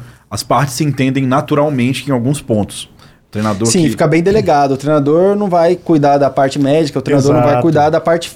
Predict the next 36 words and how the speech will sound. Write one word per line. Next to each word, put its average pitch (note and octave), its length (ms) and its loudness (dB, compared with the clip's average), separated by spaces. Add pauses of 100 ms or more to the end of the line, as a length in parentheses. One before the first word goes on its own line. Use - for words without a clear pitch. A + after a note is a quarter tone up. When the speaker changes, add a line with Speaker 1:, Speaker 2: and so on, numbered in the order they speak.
Speaker 2:
física, F#3+ 600 0 (520)
é C#3+ 80 2
administrada D3+ 520 0
por, D3+ 200 0
por D3 140 0
outro D3+ 180 0
grupo E3 140 0
de E3 60 -6
pessoas. D3+ 420 -2
Speaker 1:
Agora, G#2 260 -2
aqui - 260 -8
ainda, B2+ 360 -2
ainda A2+ 240 0
é A2 120 0
meio A2 160 0
gray G2 240 -2
area, A#2+ 180 2
e A2 40 0
sobre C3+ 260 -4
positional A2+ 340 -4
coach, A#2+ 300 -4
eu - 60 -16
posso B2 320 -6 (280)
te - 120 -6
garantir B2+ 720 -2 (580)
que A2+ 500 -4 (280)
é A2+ 120 -10 (160)
impossível, F#3 920 0 (100)
impossível C4 500 -4
também F3 220 -2
é D#3 40 0
forte, F#2 280 -4
mas A2 200 -2 (360)
é - 80 -12
praticamente A#3 800 -2
impossível, C#3 580 -2